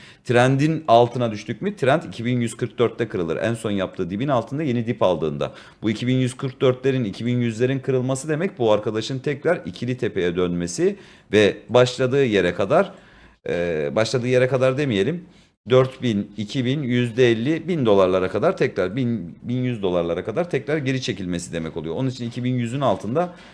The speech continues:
çok olmamak gerek. Kısa vadede işlem yapanlar günlük ve dört saatlik için burada iki bin altı yüz yetmiş beş dolarları takip edebilirler.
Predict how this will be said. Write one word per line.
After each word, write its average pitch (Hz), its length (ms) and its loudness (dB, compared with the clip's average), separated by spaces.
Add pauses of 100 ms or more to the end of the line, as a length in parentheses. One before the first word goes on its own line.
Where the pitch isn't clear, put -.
(300)
çok 139 300 -2
olmamak 120 480 4
gerek. 87 240 -4
Kısa 131 260 2
vadede 123 340 4
işlem 127 280 -2
yapanlar 104 420 -2
günlük 117 320 -4
ve 110 120 -4
dört 120 180 0
saatlik 107 360 -2
için 165 220 -8
burada 113 200 -2
iki 104 200 -6
bin 120 100 -2
altı 113 320 0
yüz 113 140 -4
yetmiş 107 420 -8
beş 127 240 0
dolarları 98 500 0
takip 113 360 -2
edebilirler. 104 540 -4